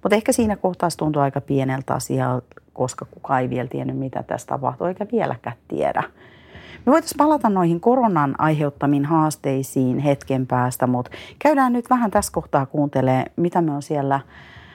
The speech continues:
Espanjassa meidän majapaikas poristu.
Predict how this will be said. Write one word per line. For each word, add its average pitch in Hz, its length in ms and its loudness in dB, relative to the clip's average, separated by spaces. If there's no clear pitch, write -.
Espanjassa 143 960 0
meidän 131 520 -2
majapaikas 151 720 -2
poristu. - 500 -8